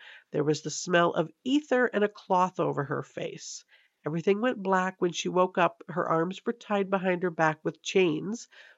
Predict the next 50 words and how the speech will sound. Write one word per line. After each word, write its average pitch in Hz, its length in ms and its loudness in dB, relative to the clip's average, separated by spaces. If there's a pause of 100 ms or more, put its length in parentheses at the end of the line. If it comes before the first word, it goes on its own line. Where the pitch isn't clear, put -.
which 202 260 2
were 208 160 4
also 262 380 2
secured 190 540 -2
to 180 120 2
a 160 60 4
bed 151 300 2
frame 143 440 0 (120)
that 156 280 -4
she - 140 -8
was 147 180 -4
laying 143 340 0
on. - 320 -8 (480)
She - 300 -2
could 190 260 -2 (340)
only 330 360 6
move 214 300 6
a 185 100 4
few 190 240 0
feet 175 360 -6
to - 80 -8
either 180 300 0
side 160 280 2
of 156 60 -2
the 156 80 2
bed, 143 300 0
and 147 120 -4
it 151 80 -4
was 160 160 -4
a 170 60 -2
really 254 300 2
dark 185 460 2
room 170 220 2
with 156 180 -2
no 170 180 2
windows 156 480 0
and 147 160 -8
smelled 147 440 -4 (120)
dank. 147 320 -4 (680)
Before 226 360 4
she 285 160 0
had 202 260 2
regained 165 460 0
her 165 140 0
senses, 151 580 -4
her 170 140 0
dad, 180 500 0
Joseph, 214 500 2
had 175 220 0
returned 240 600 -2